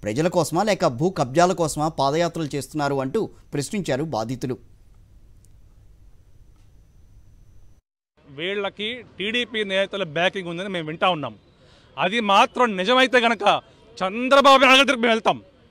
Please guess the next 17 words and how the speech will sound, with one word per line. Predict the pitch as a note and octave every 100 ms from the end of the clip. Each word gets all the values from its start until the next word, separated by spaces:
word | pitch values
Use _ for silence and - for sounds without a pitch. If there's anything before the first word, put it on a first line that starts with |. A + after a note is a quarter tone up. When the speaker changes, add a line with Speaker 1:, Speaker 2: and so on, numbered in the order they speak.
| G3
Speaker 2:
మేము | G#3+
అడుగుతాం, | C4+ D4 A#3+ - _ -
"మీరు | F#3+ C4
వైసీపీ | B3 - - G#3+ - B3+
వాళ్ళు | C4+ C4
కబ్జాలు | A3+ C4+
పోరాడుతున్నారు, | G#3+ A#3+ C#4 B3 A3
మీరు | D#3+ B3
ఎందుకు | E4 D4
కబ్జాలు | C4 B3+
చేస్తున్నారు?" | A3 - F#3
అని | G3+
అడుగుతాం | F#3+ F3+ C#3
వాళ్ళని. | A2 G2+ F#2 - _ _ - - - - - D3
దీన్ని | G#3+ G3
వదిలేది | F#3 A#3 B3
లేదు. | A3 A3+ C#4 E4+